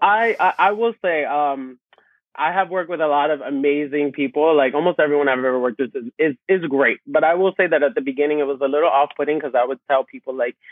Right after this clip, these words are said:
"Yeah, I wanna work with so-and-so, I wanna work with so-and-so." I never get the person I wanna work with. I always get, like, the one hundred percent opposite of that person. But, you know, doing this kind of work has really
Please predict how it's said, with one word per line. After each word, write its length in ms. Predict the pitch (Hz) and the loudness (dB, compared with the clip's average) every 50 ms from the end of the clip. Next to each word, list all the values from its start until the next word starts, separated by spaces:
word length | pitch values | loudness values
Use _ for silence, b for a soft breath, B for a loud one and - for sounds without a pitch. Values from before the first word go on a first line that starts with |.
| B B B | B B B
"Yeah, 200 | - 196 202 202 | -2 0 2 2
I 20 | 196 | 2
wanna 220 | 190 185 180 175 | 2 2 2 2
work 180 | 170 175 170 - | 2 0 -2 -2
with 100 | 160 156 _ | -6 -6 _
so-and-so, 300 | - 165 160 156 - 170 | -2 -2 -2 0 0 0
I 40 | 151 | 2
wanna 200 | 147 147 147 151 | 2 2 0 0
work 140 | 151 147 135 | 0 0 -2
with 140 | 151 135 | -4 -4
so-and-so." 220 | - 151 143 139 135 | -2 -2 -2 0 2
I 160 | 131 147 160 | 2 2 2
never 360 | 156 151 156 160 160 151 175 165 | 2 2 2 2 2 2 0 -2
get 380 | 151 127 147 139 135 123 - _ - _ _ _ _ _ _ _ _ | 0 0 2 4 4 2 0 _ -18 _ _ _ _ _ _ _ _
the 80 | 143 127 | -8 -6
person 380 | - 139 135 135 - - 139 | -4 -2 -4 -2 -2 -2 0
I 120 | 131 131 127 | 2 2 2
wanna 320 | 127 123 120 123 131 139 | 2 0 -2 -2 -2 -2
work 280 | 135 139 143 143 - - | 0 0 0 -2 -2 0
with. 180 | 160 156 151 | 0 0 2
I 80 | - 127 | 2 2
always 220 | 135 143 151 143 131 | 0 0 0 -2 0
get, 140 | 139 143 135 | 0 0 2
like, 220 | 123 123 123 123 - _ | 2 0 0 -2 -8 _
the 180 | 135 135 139 139 | 0 0 2 2
one 200 | 135 143 143 143 | 4 2 0 2
hundred 280 | 156 156 143 135 131 - | 0 -2 -2 -2 -4 -6
percent 300 | 143 127 - - 123 127 | -6 -8 -4 -4 -4 0
opposite 440 | 131 123 - - 143 - _ 139 - | 0 -2 -2 -2 -10 -10 _ -4 -4
of 140 | 147 143 131 | -4 -2 0
that 200 | 151 147 135 - | 0 0 0 -2
person. 400 | - 151 143 - - 156 156 160 - B B B B B B B B B B _ | -4 -4 -4 -4 -8 -10 -10 -10 -12 B B B B B B B B B B _
But, 280 | 143 170 180 185 180 - | 0 2 2 2 2 2
you 140 | 170 202 208 | 2 2 2
know, 280 | 233 247 240 233 196 165 _ _ _ 151 151 135 | 4 4 2 2 0 -4 _ _ _ -20 -12 -4
doing 420 | 151 170 180 190 202 208 220 214 | 0 2 2 4 4 4 4 2
this 260 | 208 208 202 214 208 208 - - - - | 2 2 2 2 0 -2 -8 -16 -12 -4
kind 220 | - 180 175 175 | -2 0 0 0
of 100 | 170 160 | 0 -2
work 300 | 143 139 151 151 160 147 - | -2 0 0 0 0 0 0
has 200 | 160 147 135 123 | -2 -2 0 0
really 340 | 139 143 143 156 156 151 | -2 0 0 2 2 0